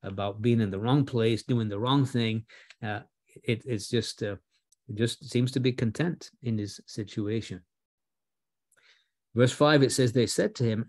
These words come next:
'Ask counsel, we pray thee, of God, that we may know whether our way which we go shall be prosperous.'" Doesn't it just show how spiritually confused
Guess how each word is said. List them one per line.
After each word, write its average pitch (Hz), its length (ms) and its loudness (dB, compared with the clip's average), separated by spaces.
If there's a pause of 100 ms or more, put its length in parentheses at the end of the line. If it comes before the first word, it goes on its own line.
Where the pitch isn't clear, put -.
'Ask 170 400 -2
counsel, 180 560 0
we 117 100 2
pray 135 320 0
thee, 127 180 2
of 107 140 -6
God, 113 440 -6 (400)
that 107 140 -6
we 113 200 2
may 107 240 2
know 117 340 2
whether 104 320 -2
our 101 300 -4
way 104 540 0
which 110 340 -4
we 107 180 0
go 98 420 -2 (120)
shall 98 260 -8
be 92 140 -8
prosperous.'" - 800 -12 (840)
Doesn't 196 160 -2
it 202 40 -4
just 156 180 -2
show 127 220 4
how 110 180 0
spiritually 135 640 -2
confused 117 840 -2